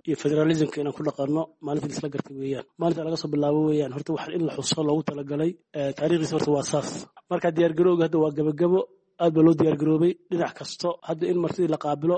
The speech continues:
shan iyo labaatanka laga bilaabo, xusku wuu bilaabmahayaa, shan maalin buu soconayaa, sagaal iyo labaatanka markay tahayna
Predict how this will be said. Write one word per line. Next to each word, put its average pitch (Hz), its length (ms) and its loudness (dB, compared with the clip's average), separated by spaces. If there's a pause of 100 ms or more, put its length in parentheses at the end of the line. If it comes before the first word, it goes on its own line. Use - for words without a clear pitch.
(140)
shan - 220 -6
iyo 160 80 0
labaatanka 156 360 -4
laga 156 160 -6
bilaabo, 147 280 -2
xusku - 200 -12
wuu 151 80 -8
bilaabmahayaa, 156 640 -2
shan 156 220 -8
maalin 156 180 -6
buu 156 80 -14
soconayaa, 151 540 -4
sagaal 165 240 -4
iyo 160 80 -2
labaatanka 147 380 -4
markay 151 200 -8
tahayna 165 260 -2